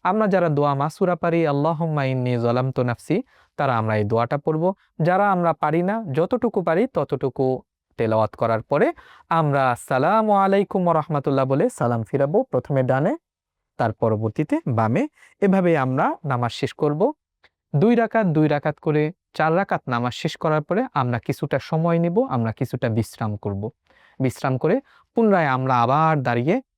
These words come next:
আমরা আমাদের তারাবির নামাজগুলা কন্টিনিউ করব। সেক্ষেত্রে আমরা তারাবির নামাজের ক্ষেত্রে আমরা বিশ রাকাতকে প্রাধান্য দিয়ে থাকি, কারণ নামাজের মাধ্যমেই আল্লাহর নৈকট্য অর্জন করা যায়।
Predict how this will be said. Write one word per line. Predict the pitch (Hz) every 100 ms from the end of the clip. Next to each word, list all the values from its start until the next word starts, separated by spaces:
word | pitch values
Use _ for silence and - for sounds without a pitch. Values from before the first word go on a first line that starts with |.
| _
আমরা | 117 113 120 131 -
আমাদের | 107 101 104 104 -
তারাবির | 135 123 117 107
নামাজগুলা | 104 101 101 - 120 170 269 _ _ _ _
কন্টিনিউ | - 104 107 104 95
করব। | 101 95 101 - _ _ _ _
সেক্ষেত্রে | - 269 - 269 247 302 - _ -
আমরা | 151 143 131 151 -
তারাবির | 147 131 147 202
নামাজের | 160 117 113 107
ক্ষেত্রে | - 127 - 254 - _ _
আমরা | 127 117 107 110
বিশ | 117 139 196 -
রাকাতকে | 113 113 - 127
প্রাধান্য | 113 113 110 131 165
দিয়ে | 147 143
থাকি, | 139 - 165 175 _ _ -
কারণ | 196 214 147 - _ _
নামাজের | 120 123 123 147 165 185
মাধ্যমেই | 135 123 127 196 143 123 - 127
আল্লাহর | 120 117 113
নৈকট্য | 113 110 151 - -
অর্জন | 113 110 123 117
করা | 120 113
যায়। | 120 127